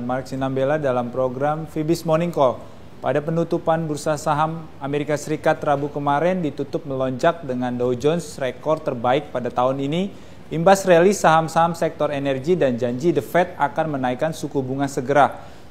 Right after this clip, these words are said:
Dow Jones ditutup naik satu koma tujuh persen akibat saham Chevron yang mengalami keuntungan.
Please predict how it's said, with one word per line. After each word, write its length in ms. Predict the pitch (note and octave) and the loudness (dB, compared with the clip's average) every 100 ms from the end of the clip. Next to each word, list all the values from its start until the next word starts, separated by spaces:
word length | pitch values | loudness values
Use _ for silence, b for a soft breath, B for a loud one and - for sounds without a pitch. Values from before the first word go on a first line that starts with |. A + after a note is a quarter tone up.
| - | -2
Dow 160 | C3+ C#3 | 2 6
Jones 240 | D#3 D#3+ | 6 6
ditutup 480 | E3+ D#3+ D#3+ F3+ F3 | 4 2 2 2 2
naik 320 | D#3+ E3 F3 | 4 4 2
satu 240 | - E3+ | 0 0
koma 320 | F#3+ F#3 F3 E3 | 0 -2 0 0
tujuh 320 | G#3 F#3 G3+ | 0 -2 -2
persen 400 | F3+ - G3+ A3 | -2 2 2 2
akibat 400 | D#3 D#3+ C#3+ D3 | -2 -2 -2 0
saham 320 | E3+ D#3+ D#3 | 2 0 0
Chevron 480 | - E3+ E3+ D3+ G3 | 0 -2 2 2 2
yang 160 | D3 | 0
mengalami 400 | C3+ C3 C3+ D3 | 0 0 0 0
keuntungan. 560 | D#3 D3 D3+ F3 F3 C3 | 0 0 2 2 2 2